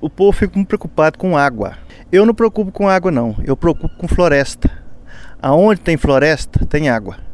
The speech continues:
Agora, a gente começar a fazer, destruir as árvores, a gente começar a destruir as árvores, começar a colocar fogo, vão acabar com a, com a, com as, com as águas. Então, assim, a gente tem que pensar, nós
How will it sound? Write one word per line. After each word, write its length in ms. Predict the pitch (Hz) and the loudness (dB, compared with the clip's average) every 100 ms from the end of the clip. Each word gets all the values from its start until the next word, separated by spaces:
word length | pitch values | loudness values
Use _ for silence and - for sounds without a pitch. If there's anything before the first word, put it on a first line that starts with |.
| - - - - - - | -14 -18 -20 -20 -20 -10
Agora, 260 | 139 131 131 | 2 4 4
a 40 | |
gente 160 | 151 185 | 2 -2
começar 400 | 190 185 - 160 | -2 -2 -2 -2
a 20 | |
fazer, 560 | 156 139 127 120 87 - - - - - | 0 -2 0 -2 -2 -10 -20 -20 -20 -14
destruir 480 | - - 156 175 185 | -14 -2 0 4 2
as 140 | 117 | 2
árvores, 400 | 135 175 127 - - - - - - - | 2 2 2 -2 -2 -14 -20 -20 -18 -8
a 60 | |
gente 100 | 139 | -6
começar 300 | 165 160 - | -4 -4 -2
a 40 | 135 | -4
destruir 460 | 117 143 147 160 | -4 -6 -4 -2
as 140 | 120 127 | -2 -2
árvores, 420 | 139 131 90 90 | -2 -2 -4 -8
começar 420 | 117 123 - 151 | -4 -4 -2 -4
a 20 | |
colocar 340 | 139 123 117 107 | -2 -6 -6 -8
fogo, 420 | 143 160 117 101 - - - - - - - | -6 -6 -8 -14 -20 -20 -20 -20 -20 -20 -4
vão 100 | 190 | -4
acabar 320 | 190 180 180 | -2 0 0
com 120 | 190 | 2
a, 220 | 180 156 - | 2 2 0
com 120 | 160 | -2
a, 120 | 156 | -2
com 100 | - | -2
as, 140 | 170 | -4
com 100 | 147 | -2
as 160 | 165 160 | -4 0
águas. 300 | 143 131 110 - - - - - - - - | 0 -2 -8 -12 -16 -18 -16 -16 -18 -18 -4
Então, 160 | 165 202 | 2 2
assim, 340 | - 151 104 - | 2 0 0 -2
a 80 | 123 | -2
gente 160 | 156 | 0
tem 160 | 185 185 | 0 -2
que 60 | |
pensar, 560 | - 160 - 160 170 - - - - - - - - - | 0 -2 0 0 0 -4 -14 -18 -18 -20 -20 -20 -20 -6
nós 540 | 131 143 214 170 - | 2 4 6 4 -2